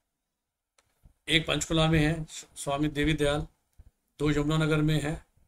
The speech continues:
एक फरीदाबाद में है और एक सिरसा में है। तो सिरसा अपना दूसरी तरफ हो गया, जिसको वहाँ के वहाँ पढ़ना है, और फिर एक पीडीएम अपना बहादुरगढ़ में हो गया,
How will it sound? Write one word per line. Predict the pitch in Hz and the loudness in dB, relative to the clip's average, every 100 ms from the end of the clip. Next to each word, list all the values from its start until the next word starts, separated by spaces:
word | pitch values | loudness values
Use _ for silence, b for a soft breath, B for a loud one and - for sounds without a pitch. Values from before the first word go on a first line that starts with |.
| _ _ _ _ _ _ _ _ - | _ _ _ _ _ _ _ _ -12
एक | 131 | -6
फरीदाबाद | 147 135 156 156 | -4 0 2 2
में | 147 156 | 2 2
है | |
और | 160 151 | 0 0
एक | 151 | 0
सिरसा | 135 127 131 123 | -2 -2 -4 -4
में | 117 | -8
है। | 113 - - | -12 -16 -12
तो | - | -6
सिरसा | 151 143 147 | -2 0 -2
अपना | 139 147 | -2 -4
दूसरी | 143 139 151 | -4 -4 -4
तरफ | 147 143 | -2 -4
हो | 135 | -4
गया, | 135 143 156 - _ _ _ - | -6 -6 -8 -16 _ _ _ -12
जिसको | 127 151 | -6 -4
वहाँ | 135 131 135 | -2 -4 -4
के | |
वहाँ | 143 139 | -2 -4
पढ़ना | 143 135 135 | -4 -4 -4
है, | 151 - - _ _ _ _ _ | -6 -12 -20 _ _ _ _ _
और | 123 127 | -8 -4
फिर | 147 147 | -2 0
एक | 143 | 0
पीडीएम | 143 143 147 | 0 0 0
अपना | 143 143 139 | 0 -4 -6
बहादुरगढ़ | 113 123 135 143 | -8 -6 -4 -4
में | 143 | -4
हो | 139 | -6
गया, | 139 147 156 | -4 -6 -6